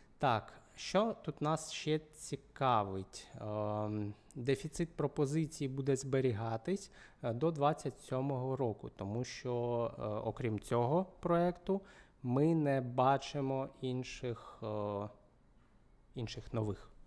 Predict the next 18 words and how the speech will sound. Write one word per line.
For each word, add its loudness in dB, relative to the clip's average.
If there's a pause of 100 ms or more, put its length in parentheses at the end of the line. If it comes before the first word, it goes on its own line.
(300)
готелів. -2 (340)
Тому 0
їх -2
буде 2
всього -2
два, 4 (200)
е, -4
такого -2
рівня. -6
У 0
Бухаресті 0
пасажиропотік -4
за 0
двадцять 2
четвертий -2
рік -2
у -8
нас -4